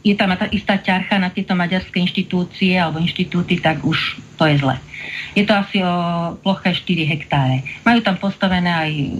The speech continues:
teda nejaké budovy. No a každoročne, jak sa tam koná ten, e, gombasecký letný tábor, tak, e, to bude ideálne, tá vlajka, aby tam teraz,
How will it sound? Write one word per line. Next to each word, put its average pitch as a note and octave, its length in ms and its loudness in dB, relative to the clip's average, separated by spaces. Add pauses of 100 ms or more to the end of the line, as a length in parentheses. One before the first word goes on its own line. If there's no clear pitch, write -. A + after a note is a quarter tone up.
(160)
teda D#3 160 0
nejaké D#3 400 2
budovy. E3 480 2 (560)
No E3 160 6
a D#3 480 2 (320)
každoročne, F3+ 560 0
jak D#3+ 240 -2
sa D#3 160 0
tam D3 80 -4
koná E3 320 0
ten, D#3+ 240 0
e, D#3 80 2 (1040)
gombasecký E3+ 840 2
letný E3 360 0
tábor, E3+ 400 2 (400)
tak, D3 280 2
e, D3+ 360 0
to D3 120 -2
bude D3+ 200 2
ideálne, D3+ 800 0
tá D3 360 2
vlajka, D3 360 -2
aby C#3+ 160 0
tam D3 160 0
teraz, C#3+ 280 0